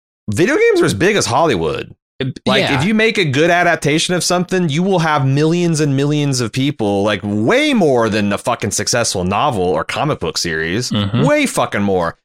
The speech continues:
Speaker 1: And way more fucking invested. Just, yeah, tell
Speaker 2: Yeah.
Speaker 1: the story, <laughs> man.
Speaker 2: What,
Speaker 1: Uh,
Speaker 2: what do you think is gonna be the worst movie? Is it gonna be Uncharted or will it be the Mario movie,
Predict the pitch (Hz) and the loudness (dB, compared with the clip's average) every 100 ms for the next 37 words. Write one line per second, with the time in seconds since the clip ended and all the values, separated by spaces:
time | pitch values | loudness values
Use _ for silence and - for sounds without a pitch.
0 | - 202 220 269 285 285 262 233 233 233 | -4 0 2 4 4 4 4 4 2 2
1 | 233 233 196 185 247 - - 65 - - | 0 0 0 2 0 0 -4 -6 -6 -14
2 | - _ - 214 233 - - - 247 285 | -20 _ -8 -2 -2 -2 -4 -4 0 2
3 | 277 208 190 240 247 - 220 - 262 120 | 2 2 2 2 0 -2 -2 0 0 0
4 | 101 110 135 214 214 - - _ _ _ | 0 0 0 -2 -4 -6 -16 _ _ _
5 | _ _ - - 120 127 127 170 226 247 | _ _ -14 -4 0 2 4 4 4 2
6 | 240 190 165 151 127 107 107 110 113 - | 2 2 2 2 2 2 2 2 0 -4
7 | _ _ - 107 95 87 90 - _ - | _ _ -2 0 0 -2 -6 -10 _ -6
8 | 101 101 107 98 - 98 131 139 131 127 | -4 -2 0 0 0 0 0 2 2 2
9 | 131 131 135 _ _ _ 123 104 104 98 | 2 0 -4 _ _ _ 0 2 2 0
10 | 104 101 98 95 - 110 101 98 95 92 | 0 0 0 -2 -2 0 2 2 2 0
11 | 87 87 90 85 87 92 | 0 -2 -2 -4 -6 -8